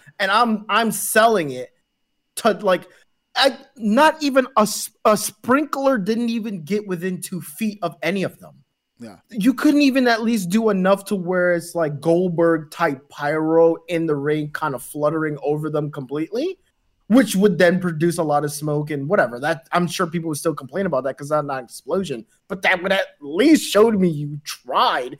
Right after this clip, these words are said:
Speaker 1: and you tested it.
Speaker 2: Yeah.
Speaker 1: It was insane, dude. I, were
Speaker 2: <sighs>
Speaker 1: people, like, I don't know, you get a lot of people that send you stuff, like,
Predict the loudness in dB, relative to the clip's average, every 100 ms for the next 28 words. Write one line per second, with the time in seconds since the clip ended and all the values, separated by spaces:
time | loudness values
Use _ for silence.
0 | _ -4 -4 -4 -8 -6 -2 -2 -6 -12
1 | -14 -16 _ _ _ _ _ _ _ _
2 | _ _ _ -20 -20 -20 -20 _ _ _
3 | _ _ _ _ _ -4 -2 -2 -4 -8
4 | -10 -10 -10 -10 -12 -14 -16 -20 _ -4
5 | 0 0 -2 -2 -2 0 0 4 6 6
6 | 4 0 0 -2 0 0 0 -2 -4 -2
7 | 0 0 2 0 -2 -6 _ _ _ -6
8 | -4 -4 -4 -6 -6 -8 -10 -8 -10 -10